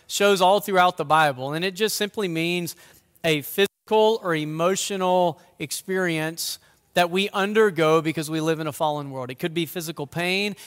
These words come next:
it could be emotional distress, it could be the loss and heartache that we experience. All of that is categorized in this all-encompassing word of suffering.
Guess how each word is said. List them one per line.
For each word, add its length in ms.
it 100
could 160
be 140
emotional 600
distress, 640
it 120
could 160
be 120
the 120
loss 280
and 80
heartache 520
that 120
we 160
experience. 1080
All 260
of 100
that 200
is 140
categorized 800
in 60
this 180
all-encompassing 920
word 460
of 60
suffering. 600